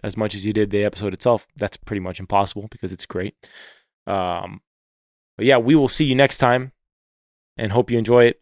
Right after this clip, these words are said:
Uh, if you wanna contact us with your N F L takes, your Miami Dolphins takes, you can contact us at contact at soapbox dot house. All this information will be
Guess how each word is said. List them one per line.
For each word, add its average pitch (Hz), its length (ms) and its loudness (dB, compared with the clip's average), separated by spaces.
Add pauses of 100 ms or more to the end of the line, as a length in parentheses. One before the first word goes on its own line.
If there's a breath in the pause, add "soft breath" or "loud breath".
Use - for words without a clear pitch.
Uh, 113 80 4
if 107 160 2
you 139 40 6
wanna 131 140 6
contact 156 460 4
us 156 200 4
with 127 160 0
your 113 280 0 (500)
N 143 140 6
F - 100 -4
L 139 140 6
takes, 156 420 2
your 123 180 6
Miami 123 300 4
Dolphins 123 400 4
takes, 143 280 0
you 120 60 -6
can 110 60 -6
contact 110 480 -2
us 110 160 -4
at - 160 -10
contact 117 640 -2 (220)
at 113 160 4
soapbox 110 400 2
dot - 160 0
house. 131 300 2
All 117 200 6
this 110 180 -2
information 110 460 -4
will 117 240 4
be 107 360 0